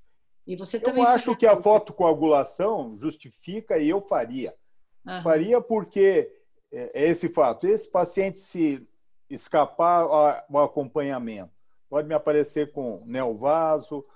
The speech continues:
Speaker 2: ou neovaso de câmara anterior e um glaucoma, apesar de que a, a área de isquemia não é tão grande, é só temporal.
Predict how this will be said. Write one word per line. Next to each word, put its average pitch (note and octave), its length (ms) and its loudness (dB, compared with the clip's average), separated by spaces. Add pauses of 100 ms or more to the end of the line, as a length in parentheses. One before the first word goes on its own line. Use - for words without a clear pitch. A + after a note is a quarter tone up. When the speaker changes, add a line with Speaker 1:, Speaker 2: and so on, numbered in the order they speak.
(140)
Speaker 2:
ou C#3 300 -2
neovaso B2 560 -4
de A2+ 100 -10
câmara A#2 380 -8
anterior A#2+ 580 -6
e C3 60 -12
um A#2+ 100 -12
glaucoma, C#3+ 720 -6 (240)
apesar C#3 360 -2
de A#2+ 80 -14
que - 120 -12
a, A#2 120 -6 (140)
a C3 80 -8
área D3+ 220 -2
de C#3 60 -8
isquemia C3+ 480 -6
não A#2+ 180 -8
é D3 80 2
tão G#2 280 -8
grande, A#2+ 380 -8
é G#2 60 -6
só A#2 180 -8
temporal. A2 680 -10